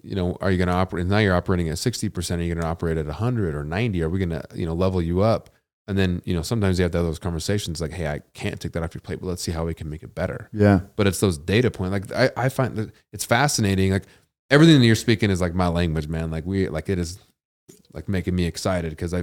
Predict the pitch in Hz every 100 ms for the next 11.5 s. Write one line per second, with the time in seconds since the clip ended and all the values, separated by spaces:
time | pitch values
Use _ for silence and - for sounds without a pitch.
0 | - - 85 - 107 - - 117 87 95
1 | 92 - - 92 - - _ 85 92 120
2 | 143 151 120 98 104 87 110 117 - _
3 | _ _ _ _ 101 107 117 117 110 95
4 | _ _ _ 110 104 107 143 123 113 98
5 | 90 82 80 80 90 92 92 120 101 92
6 | 87 78 92 87 82 92 90 90 87 85
7 | - 92 - 90 85 82 80 90 82 82
8 | 87 85 80 98 101 85 78 101 95 _
9 | _ 92 - - 120 117 113 107 92 104
10 | 101 82 - 104 104 - 95 98 - 92
11 | 73 101 101 85 78